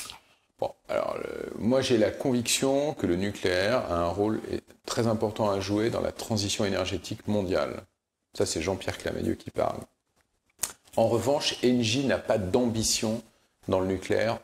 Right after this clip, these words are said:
autre que de bien gérer, euh, la dernière étape de la vie des deux centrales nucléaires, donc des sept tranches nucléaires,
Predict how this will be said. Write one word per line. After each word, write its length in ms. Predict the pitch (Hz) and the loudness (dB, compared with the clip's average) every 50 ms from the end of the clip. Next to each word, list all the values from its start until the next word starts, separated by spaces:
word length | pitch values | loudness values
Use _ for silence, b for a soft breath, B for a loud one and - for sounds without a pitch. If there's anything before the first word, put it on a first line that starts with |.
| - - | -2 2
autre 440 | 294 151 151 311 - - - - - | 2 2 2 0 -4 -6 -10 -14 -12
que 120 | - - 92 | -6 -4 -2
de 80 | 90 | -2
bien 260 | 85 82 92 117 117 | 0 0 0 0 2
gérer, 480 | 110 107 110 92 104 101 104 120 - - _ _ _ _ _ _ _ _ - - | 2 2 2 2 2 2 2 0 -2 -8 _ _ _ _ _ _ _ _ -6 -2
euh, 280 | 92 92 90 90 95 101 | 0 0 2 2 2 2
la 140 | 95 85 85 | 2 2 2
dernière 420 | 85 101 101 104 107 107 104 101 | 2 2 2 4 2 2 2 0
étape 420 | 101 87 - 113 104 110 113 117 101 | 0 -2 2 2 2 2 2 0 2
de 80 | 90 | 2
la 160 | 87 90 85 | 4 4 4
vie 300 | 87 87 87 104 117 123 | 2 0 -2 0 0 0
des 800 | 113 101 87 87 87 85 82 80 80 80 80 76 73 73 71 73 | 0 0 0 0 0 0 0 0 0 0 0 0 -2 -2 -2 -2
deux 260 | 90 90 98 123 131 | -2 2 2 2 2
centrales 400 | 123 - 107 101 - - 98 98 | 2 0 -2 -2 0 0 0 0
nucléaires, 480 | 95 92 87 - - 92 90 101 117 110 | 0 -2 -4 -2 0 0 2 2 0 -2
donc 160 | 98 90 90 | -2 -2 -2
des 100 | 85 85 | 0 2
sept 340 | 82 - - 143 131 - - | 4 4 4 4 2 0 -4
tranches 300 | - - 113 110 - - | -4 -4 -4 -4 -2 -4
nucléaires, 560 | 104 98 - - 98 95 - 95 101 110 117 | -4 -4 -2 -2 -2 0 0 0 0 -2 -4